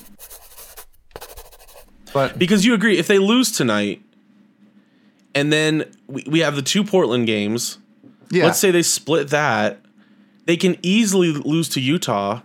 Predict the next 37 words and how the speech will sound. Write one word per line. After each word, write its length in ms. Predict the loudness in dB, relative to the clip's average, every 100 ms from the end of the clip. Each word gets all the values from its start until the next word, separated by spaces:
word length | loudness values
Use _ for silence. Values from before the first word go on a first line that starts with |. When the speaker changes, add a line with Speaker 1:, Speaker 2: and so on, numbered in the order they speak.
| _ -4
Speaker 1:
Right. 220 | -2 -2 0
Speaker 2:
and 160 | 2
then 200 | 2 4
we're, 400 | 4 4 2 0 -6 -20 -10 -2
and 160 | 0
then 140 | 2 4
we're 280 | 4 2 0
Minnesota 760 | 0 0 0 0 2 2 0 -6 _ _ _ -14
for 200 | -4 0
that 240 | 0 -2
third 200 | -2 -2
win. 320 | 0 -2 -4 -12 _ -4
Speaker 1:
Yeah. 280 | -2 -2 -6 -16 _ -6
Yeah, 80 | -4
you're 200 | -2 0
right. 240 | 0 -2 -6 -12 _ _ _ _
Speaker 2:
So 400 | -8 -2 0 0 -6 -20 _ _ _ _
Speaker 1:
If 140 | -6 -2
they 140 | 0
lose 260 | 2 2 0
tonight, 420 | -2 -2 -2 -4 -8 _ -20 -10 -4
tonight 340 | 0 0 0
I 100 | -2
think 160 | -2 0
is 120 | 0
the 80 | 0
most 340 | 0 0 -2 -4
important 640 | -2 0 0 -2 -6 -12 _ _ _ _ _ _ _ _ _ _ _ _ -8
game 260 | -2 0 0
of, 160 | 0 -2 -2
of 100 | -2
this, 180 | -2 -2
of 220 | -2 0
the 240 | 0 -2 -4
season 340 | -2 0 0
that's 220 | -2 -2 -2
left, 360 | -4 -6 -16